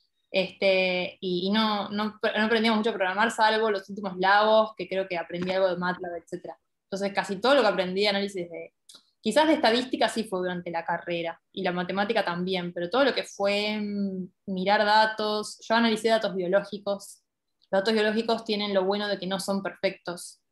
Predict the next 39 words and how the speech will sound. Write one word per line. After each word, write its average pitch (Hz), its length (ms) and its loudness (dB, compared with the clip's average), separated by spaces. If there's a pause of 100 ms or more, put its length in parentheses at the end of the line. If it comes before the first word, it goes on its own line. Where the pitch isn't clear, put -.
(280)
o 170 40 -12
sea, 170 160 -4
no 190 160 -2
son 196 280 -2
datos, 185 480 -6
eh, 180 140 -6
de 180 80 -6
ciencias 190 260 -8
exactas, 175 520 -12
son 196 580 -4
datos 190 500 -4
biológicos. 175 640 -10
Y 185 100 -6
ahora 202 220 2
trabajo 196 260 2
con 202 140 0
datos 190 240 -2
reales, 175 560 -6 (120)
que 190 120 -6
se 190 120 -8
parecen, 196 640 -2
o - 60 -12
sea, 165 360 -4
tengo 202 200 0
los 196 120 4
mismos 220 220 2
problemas 202 560 2
que 196 100 -6
tenía 190 360 -6
con 185 100 -2
los 180 80 -6
datos 180 220 -6
biológicos, 185 500 -4
que 190 80 -10
es - 80 -20
que 180 80 -8
no 180 140 -4
se 190 120 -6
comportan 180 540 -6